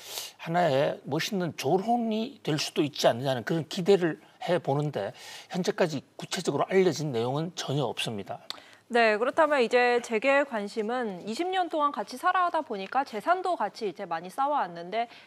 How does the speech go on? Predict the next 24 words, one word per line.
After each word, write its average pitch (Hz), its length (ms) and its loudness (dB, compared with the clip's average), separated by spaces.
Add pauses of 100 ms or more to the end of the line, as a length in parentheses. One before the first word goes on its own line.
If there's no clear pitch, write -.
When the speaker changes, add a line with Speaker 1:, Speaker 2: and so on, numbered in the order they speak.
Speaker 2:
이혼 311 260 0
후에 392 260 0
재산 294 360 -2
분할이 247 340 0
어떻게 185 360 -2
될지 254 360 -2
여기에도 285 440 -2
관심이 220 320 -8
많이 185 220 -6
쏠리고 302 360 -6
있어요. 180 440 -8 (440)
Speaker 1:
그렇습니다. 156 420 -6
현재 190 260 0
지금 165 640 0 (600)
이 151 100 -4
빌 190 220 2
게이츠가 156 1040 4
살고 156 400 -4
있는 131 580 -6 (260)
지역에 123 800 -2 (680)
이 113 420 -6 (380)
관련 127 500 0
세법의, 139 680 -4
세법과 - 720 -6